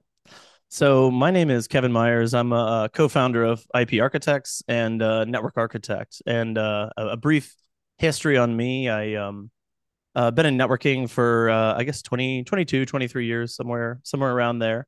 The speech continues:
And, um, got into MikroTik, uh, a while ago, which I'm sure we'll get into and, and talk about. And, uh, we run, uh, one of the largest, uh, MikroTik consulting firms in the world. We, um, we do all kinds of things with MikroTik and,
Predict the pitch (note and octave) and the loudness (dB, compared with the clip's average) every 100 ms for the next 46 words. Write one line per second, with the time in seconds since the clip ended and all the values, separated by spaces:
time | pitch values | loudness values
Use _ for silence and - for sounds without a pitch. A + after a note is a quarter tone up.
0 | _ _ _ _ - C3+ B2+ B2 A#2+ A#2 | _ _ _ _ -2 2 2 4 4 4
1 | A#2 B2+ C3 C3 B2 A2+ A#2+ B2 A2 A#2+ | 2 2 2 2 0 -2 -2 -2 -2 -2
2 | A#2 A2+ A#2 A#2+ B2+ B2+ A2+ A#2+ A2+ A2 | 0 2 2 2 2 2 2 2 0 0
3 | B2+ C3+ A#2 - C3 A#2 A2 _ B2 A2+ | 0 -4 -8 -2 -2 -2 -4 _ -2 -2
4 | A#2 B2 B2+ A#2 A#2 A#2+ A#2 B2 A2+ A2 | -2 -2 -2 -2 -4 -6 -4 -2 -2 0
5 | A2 - _ _ _ _ - C3+ C3 B2 | 0 -2 _ _ _ _ -2 0 2 4
6 | B2 A#2+ A#2+ C3 F3 F3+ C#3+ C3+ C3 C3 | 4 4 2 2 2 2 2 4 4 2
7 | B2+ C3+ B2 A#2 A2+ B2+ B2+ B2 A#2+ B2 | -4 -2 0 0 0 0 2 2 2 2
8 | A#2+ - - A#2+ A2+ B2 B2 A#2+ - A2 | 0 -2 0 0 2 -2 -4 -6 -6 -4
9 | A#2+ A#2 A2+ A2+ A2+ A2+ A2+ - - A#2 | -4 -4 -6 -4 -2 -2 -6 -10 -8 -4
10 | A2+ A2 A2+ G2+ - A#2+ A#2 A2 A2 G#2 | -4 -2 -2 -2 -6 -8 -6 -6 -6 -6
11 | G#2 G#2 G#2 B2 A#2+ A#2 A2+ A2+ A2 - | -8 -10 -16 -16 -10 -6 -4 -4 -4 -2
12 | B2+ A2+ - A#2+ A#2 G#2 A2 G#2+ A2+ A#2 | -2 -2 -4 -4 -4 -4 -4 -4 -4 -2
13 | A2 - A2 G#2+ | -2 -2 -4 -6